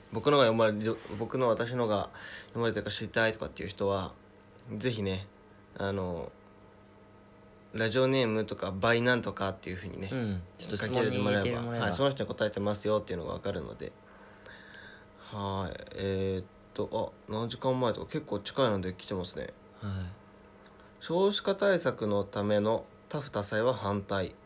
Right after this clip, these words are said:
Speaker 1: ほう。タフに関しては、一人の女性が産める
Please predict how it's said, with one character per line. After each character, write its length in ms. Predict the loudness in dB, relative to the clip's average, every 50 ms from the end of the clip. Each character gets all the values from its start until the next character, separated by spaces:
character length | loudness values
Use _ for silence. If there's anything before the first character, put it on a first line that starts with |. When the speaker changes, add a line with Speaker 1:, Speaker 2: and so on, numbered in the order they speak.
| -20 -20 -20
Speaker 1:
ほ 320 | -10 -4 0 0 0 0 -4
う。 1160 | -8 -18 -20 -20 -20 -20 -20 -20 -20 -20 -20 -20 -20 -20 -20 -20 -20 -20 -20 -20 -20 -20 -20 -20 -20 -20 -20 -6 0
タ 140 | 0 2
フ 100 | 4 4
に 140 | 4 2 2
関 260 | 2 2 2 2 2
し 80 | 0 -2
て 100 | -2 -2
は、 220 | 0 2 0 0 -2 -8 -16
一 260 | -16 -12 -2 0 2
人 100 | 4 4
の 160 | 4 4 4 2
女 120 | 0 -2
性 220 | -2 0 0 0 2
が 200 | 2 0 0 -2 -4
産 80 | -4 -2
め 180 | 0 0 0
る 160 | 0 0 -4